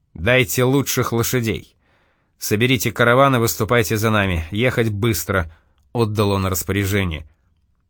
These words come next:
«Ты», — он ткнул русского в грудь, — «поедешь со мной. Дайте ему саблю. Из лука стреляешь?» «Могу, но лучше я с дружком справляюсь», — бородач погладил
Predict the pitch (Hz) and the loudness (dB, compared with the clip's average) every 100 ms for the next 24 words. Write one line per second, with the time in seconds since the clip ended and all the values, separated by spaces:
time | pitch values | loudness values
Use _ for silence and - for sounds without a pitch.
0 | _ _ _ - 151 113 80 _ _ _ | _ _ _ 2 4 4 0 _ _ _
1 | - 104 - 110 107 98 107 104 - 98 | -4 -2 -2 -4 -2 0 -2 -4 -6 -4
2 | 98 95 104 92 - - 117 127 101 - | -2 -2 -2 -2 -4 -2 0 0 0 0
3 | 120 113 92 80 - _ _ _ _ _ | 2 2 0 -4 -14 _ _ _ _ _
4 | 104 127 120 127 120 110 123 104 82 80 | -2 0 2 2 0 0 0 0 -2 -8
5 | _ _ - _ _ _ _ _ _ _ | _ _ -20 _ _ _ _ _ _ _
6 | _ 127 139 175 170 - - 135 156 180 | _ 0 4 6 4 2 0 4 4 4
7 | 160 - - _ _ _ _ _ _ _ | 2 -2 -10 _ _ _ _ _ _ _
8 | _ _ _ 80 117 175 196 214 247 214 | _ _ _ -2 4 4 4 4 4 4
9 | 135 131 151 170 - 151 156 156 113 104 | 4 4 4 2 2 2 6 6 4 4
10 | 147 135 - - 196 165 - 104 101 98 | 4 4 0 0 0 0 0 2 2 2
11 | 95 92 - - - - 90 101 95 117 | 2 0 -4 -8 -18 -12 -4 -2 0 -2
12 | - - 98 95 101 98 | -4 -4 -2 0 0 0